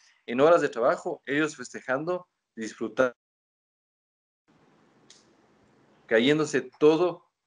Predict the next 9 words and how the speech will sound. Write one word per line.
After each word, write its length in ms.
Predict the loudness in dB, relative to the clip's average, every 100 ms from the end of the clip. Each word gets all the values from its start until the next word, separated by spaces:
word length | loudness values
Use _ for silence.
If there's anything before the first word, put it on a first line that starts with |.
| -8
derramando 580 | -4 -2 -2 -2 -4 0
todo 300 | 0 2 0
lo 160 | -2
que 100 | -4
nosotros 540 | -8 -8 -4 -4 -4 -6
hemos 200 | -8 0
trabajado, 680 | 2 2 2 0 0 -4 -10 _ _
nuestras 380 | -2 0 0 -2
inversiones 720 | -4 -4 -2 -2 -2 -8 -14